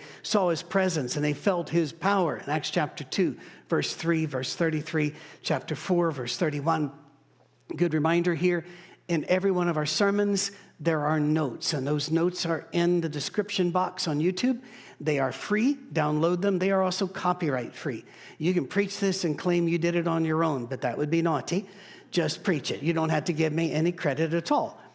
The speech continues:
It could be, like I said, that I'm absorbing things from Francis Chan and Tim Wor-,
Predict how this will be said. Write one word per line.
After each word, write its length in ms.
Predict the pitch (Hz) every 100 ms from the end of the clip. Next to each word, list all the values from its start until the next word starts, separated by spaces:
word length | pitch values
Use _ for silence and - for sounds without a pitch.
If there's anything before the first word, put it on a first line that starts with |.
| - - -
It 180 | 151 156
could 200 | 180 156
be, 120 | 175
like 200 | 160 151
I 40 | 156
said, 340 | 208 165 131
that 180 | 120 143
I'm 180 | 156 160
absorbing 480 | 143 170 160 165
things 260 | 160 165 156
from 140 | 160
Francis 400 | 147 160 156 147
Chan 320 | - 165 156 156
and 160 | 147
Tim 240 | 160 156 170
Wor-, 220 | 190